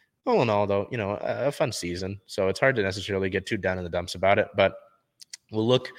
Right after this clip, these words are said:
at a season in review next week for our Sea Dragons, uh, to wrap up their season. So to wrap up our show here, of course, we do our Seattle Star of the Week, and it's hard to go with anybody else except for the Kraken, uh, considering that playoff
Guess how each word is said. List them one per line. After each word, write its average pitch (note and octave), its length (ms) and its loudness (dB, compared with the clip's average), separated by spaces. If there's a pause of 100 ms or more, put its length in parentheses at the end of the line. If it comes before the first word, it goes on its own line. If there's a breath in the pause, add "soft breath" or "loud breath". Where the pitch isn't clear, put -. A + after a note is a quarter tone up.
(320 loud breath)
at G#2+ 160 6
a A2 100 4
season A#2+ 420 2
in A2+ 200 0
review G#2+ 280 2
next A#2 360 4
week B2 340 2
for A#2 300 4
our G#2 120 6
Sea A#2+ 160 0
Dragons, G#2+ 560 6 (380 loud breath)
uh, F2 240 0
to G#2+ 160 -4
wrap G2 240 2
up F#2 180 -4
their F2+ 180 0
season. F2 440 -8 (160)
So F2+ 280 -4 (580 loud breath)
to B2+ 100 -8
wrap B2+ 220 8
up C3 120 0
our G#2 160 4
show D#3+ 300 6
here, B2+ 260 4
of A#2 140 0
course, B2 300 4
we A2+ 100 -4
do A2+ 160 0
our G2 140 2
Seattle G#2+ 320 0
Star G#2+ 480 4
of G2+ 260 0
the F2+ 100 -8
Week, D3 460 -4
and F#2 180 -8
it's F2+ 120 -10
hard B2+ 420 0
to A#2 100 -8
go G2 360 -2
with G2 200 -12
anybody G2 400 -4
else F#2 360 -4
except - 320 -6
for F#2+ 120 -6
the F2 80 -6
Kraken, F#2+ 500 0 (520 loud breath)
uh, F#2+ 460 -2
considering G#2+ 600 -2
that G2+ 240 -2
playoff G#2+ 440 2